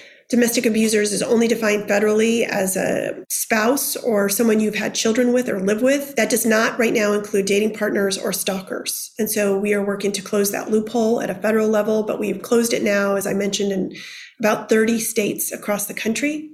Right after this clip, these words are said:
Passing extreme risk protection laws, also called red flag laws. These laws basically empower family members or law enforcement to get a judge to issue a temporary restraining order that disarms someone who is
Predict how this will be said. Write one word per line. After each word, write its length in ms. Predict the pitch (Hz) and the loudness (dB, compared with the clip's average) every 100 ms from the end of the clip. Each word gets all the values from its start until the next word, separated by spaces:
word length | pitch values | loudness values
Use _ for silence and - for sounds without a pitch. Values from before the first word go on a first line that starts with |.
| - | -2
Passing 580 | 254 247 294 285 - - | 0 2 2 2 0 -4
extreme 460 | 240 - 277 262 | -4 0 2 4
risk 440 | 233 233 - - - | 2 2 -2 -8 -12
protection 440 | 233 269 262 214 | -2 0 0 -2
laws, 340 | 180 - - - | -2 -4 -8 -4
also 200 | 214 247 | -2 0
called 300 | 247 226 208 | 0 0 2
red 180 | 214 214 | 2 0
flag 320 | 233 208 214 | 0 0 0
laws. 460 | 220 - - - - - - - _ - | 0 -4 -4 -8 -10 -12 -14 -16 _ 2
These 240 | 330 311 | 4 4
laws 260 | 320 311 285 | 2 2 2
basically 600 | 240 240 254 240 214 214 | 2 0 0 2 2 2
empower 800 | 208 - 202 208 196 190 - - _ - | 0 -2 0 2 2 0 -6 -20 _ 2
family 300 | 285 285 277 | 2 4 4
members 760 | 254 247 240 240 233 - - 269 | 4 4 4 2 0 -2 -4 -2
or 120 | 226 | 0
law 200 | 208 214 | 2 4
enforcement 840 | 240 240 254 233 - 240 226 226 - - - _ _ | 2 2 2 2 2 2 2 0 -8 -12 -20 _ _
to 720 | - 254 240 233 226 - - - _ | 0 4 4 2 0 -2 -8 -20 _
get 160 | 247 254 | 2 4
a 120 | 277 | 2
judge 800 | 262 226 196 196 - - - _ _ - | 2 2 2 0 -4 -6 -10 _ _ -6
to 120 | - | 0
issue 240 | 247 240 233 | 2 2 0
a 40 | |
temporary 420 | 226 269 269 254 | 2 2 2 2
restraining 480 | 240 226 - 220 220 | 2 0 0 2 2
order 180 | 202 196 | 2 0
that 280 | 202 196 - | 0 -2 -2
disarms 480 | 285 285 262 247 247 | -2 2 2 2 0
someone 260 | 226 214 | 0 0
who 200 | 202 214 | 0 2
is 260 | 202 196 196 | 2 2 -2